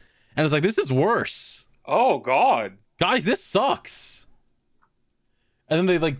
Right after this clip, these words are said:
Speaker 1: did a cat scan or some shit, and they're like, "Oh, this is what we think it looks like now." And it's like, "Well, you could make it look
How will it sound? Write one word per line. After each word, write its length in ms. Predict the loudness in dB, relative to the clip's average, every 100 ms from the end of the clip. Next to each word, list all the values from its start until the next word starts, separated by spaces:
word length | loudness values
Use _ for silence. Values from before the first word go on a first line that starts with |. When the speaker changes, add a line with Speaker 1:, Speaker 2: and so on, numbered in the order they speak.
| -12 _ -4
Speaker 1:
did 180 | -2
a 120 | -2 -6 _ _
cat 240 | -2 -2 -2
scan 220 | -4 -2
or 60 | -2
some 160 | -4
shit, 120 | -4 -2
and 40 |
they're 80 | -2
like, 120 | 0
"Oh, 160 | 0 0
this 180 | 0 -2
is 80 | -2
what 120 | -2
we 80 | -4
think 180 | -4 -6
it 80 |
looks 180 | -8 -6
like 140 | -6 -2
now." 260 | -4 -4 -6
And 100 | -6
it's 80 |
like, 160 | -6 -6 -4
"Well, 340 | -2 -2 -6 _ _ _ _ _ _ _ _ _
you 80 | -2
could 160 | 0
make 160 | 0 -2
it 120 | -2
look 320 | -2 -2 -12